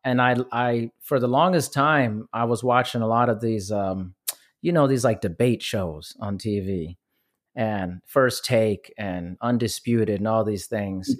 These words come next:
Speaker 2: T I.
Speaker 1: where, you know, they just yell at each other and then they give their opinions on things.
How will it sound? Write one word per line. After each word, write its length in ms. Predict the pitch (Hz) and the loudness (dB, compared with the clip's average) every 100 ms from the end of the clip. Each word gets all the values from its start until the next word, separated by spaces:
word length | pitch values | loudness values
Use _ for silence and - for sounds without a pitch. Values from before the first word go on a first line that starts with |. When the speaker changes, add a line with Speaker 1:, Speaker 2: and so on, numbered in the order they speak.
| 131 | 0
Speaker 2:
T 80 | 117 | 0
I. 280 | 123 123 | 2 2
Speaker 1:
where, 200 | 123 113 - _ _ _ _ _ | 2 0 -4 _ _ _ _ _
you 160 | 123 113 | -2 0
know, 280 | 110 120 135 | 0 -2 0
they 100 | 147 | 2
just 220 | 196 185 | 2 2
yell 260 | 139 175 240 | 4 4 4
at 120 | 202 | 4
each 180 | 123 - | 2 0
other 400 | 113 90 82 92 | 0 -2 -8 -6
and 200 | 127 131 | -2 2
then 80 | 135 | 2
they 140 | 135 | 2
give 220 | 131 156 | 2 2
their 160 | 156 139 | 4 2
opinions 640 | 127 151 196 208 127 117 | 2 0 0 2 2 0
on 300 | - 123 117 | 0 2 2
things. 480 | 123 117 107 113 - | 2 0 0 -6 -12